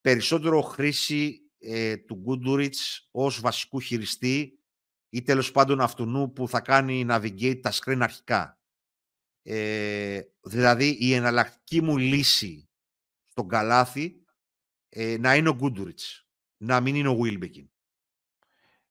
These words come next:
Ε, και από εκεί και πέρα, τι θα δώσουν οι ψηλοί. Δηλαδή, το πώς μπορούμε να εμπλέξουμε κυρίως και τον Μότλι, αλλά και τον Παπαγιάννη περισσότερο, ε, στο παιχνίδι.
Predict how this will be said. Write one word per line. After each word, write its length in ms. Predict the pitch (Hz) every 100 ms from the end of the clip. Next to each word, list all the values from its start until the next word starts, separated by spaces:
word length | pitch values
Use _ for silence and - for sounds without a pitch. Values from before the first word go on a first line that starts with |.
| -
Ε, 1000 | 110 101 101 98 98 95 95 90 85 - - _ _ _
και 140 | 202
από 140 | 190 190
εκεί 100 | 190
και 140 | 202
πέρα, 580 | - 220 233 247 - _ _ _ _ _ _ _ _
τι 140 | - 233
θα 200 | 220 160
δώσουν 340 | 175 202 196
οι 40 | 180
ψηλοί. 600 | - 135 131 98 71 _ _ _ _ _
Δηλαδή, 320 | - 123 143
το 160 | 151 135
πώς 320 | - 160 165
μπορούμε 440 | 147 143 135 156 151
να 80 | 135
εμπλέξουμε 540 | 113 123 143 - 147
κυρίως 580 | - 135 131 143 143 - _
και 140 | - 151
τον 160 | 135
Μότλι, 320 | 123 143 147
αλλά 120 | 135 127
και 80 |
τον 100 | 117
Παπαγιάννη 380 | 117 113 113 139
περισσότερο, 760 | 127 117 - 139 127 127 127 _ _ _ _ _
ε, 240 | 101 110
στο 140 | 104 -
παιχνίδι. 440 | 107 101 90 71